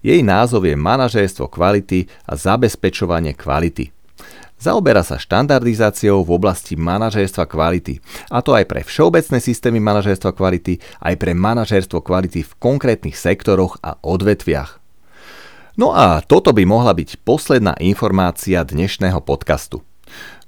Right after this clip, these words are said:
Dúfam, že ste sa dozvedeli niečo viac o norme iso deväťtisíc jeden.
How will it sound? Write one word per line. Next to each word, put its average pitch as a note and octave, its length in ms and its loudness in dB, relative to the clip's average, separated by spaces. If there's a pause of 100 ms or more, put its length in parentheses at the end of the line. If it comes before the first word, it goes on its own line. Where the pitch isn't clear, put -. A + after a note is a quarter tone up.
Dúfam, F#3 400 2
že A#2 160 6
ste - 160 0
sa - 80 0
dozvedeli G#2+ 640 2
niečo F2+ 320 0
viac E2+ 400 0
o E2 80 -4
norme F2 400 -4
iso G2+ 320 -2
deväťtisíc F2+ 720 -2
jeden. D2 400 -2